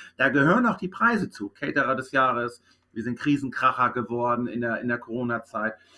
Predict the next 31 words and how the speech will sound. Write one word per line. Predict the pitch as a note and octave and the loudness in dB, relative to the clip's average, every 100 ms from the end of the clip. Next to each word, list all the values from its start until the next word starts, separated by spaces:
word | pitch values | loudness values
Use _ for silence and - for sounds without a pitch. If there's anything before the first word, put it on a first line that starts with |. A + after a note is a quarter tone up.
| _ | _
Wir | A#2 | -2
haben | A#2+ | -2
jetzt | B2 | -2
den | A#2+ | -2
größten | B2 C#3 C3+ | 0 0 0
Marketingpreis | C3+ C#3+ B2 B2 - B2 - | 2 2 2 -4 0 0 0
Euro-, | B2 C3+ - | -2 -2 2
Europas | C3 C3+ D3+ C#3+ - | 2 2 0 0 -2
gewonnen, | C3+ B2 A#2+ | -4 -2 -2
Brandex | B2 C3 B2+ - | -2 -2 -4 -4
als | C3+ C3+ - | -2 -2 -6
Caterer. | C#3+ D3 D3 A#2 B2+ - _ _ _ _ _ _ | -4 -2 0 2 2 0 _ _ _ _ _ _
Das | A#2 A2 | -8 0
mache | C3 G3 | 2 4
ich | G#3+ - | 2 0
ja | |
natürlich | C3 - C#3+ C3 | 0 0 -2 -2
nicht | C3+ E3 - | 0 -2 0
nur | D3 D#3+ | 2 2
für | - B2+ | 0 -2
mich, | D3 E3+ - - _ | -2 -2 -6 -20 _
damit | B2 C3 | -2 0
ich | - | -2
sage, | - B2 | 0 0
„Mensch, | B2+ | 0
Patrick, | - C3+ B2+ | -4 -6 -4
du | A2 | -8
bist | A2+ A2+ | -8 -8
ein | |
toller | - A2 A2+ | -6 -4 -2
Hecht“, | C#3+ B2+ | -2 -6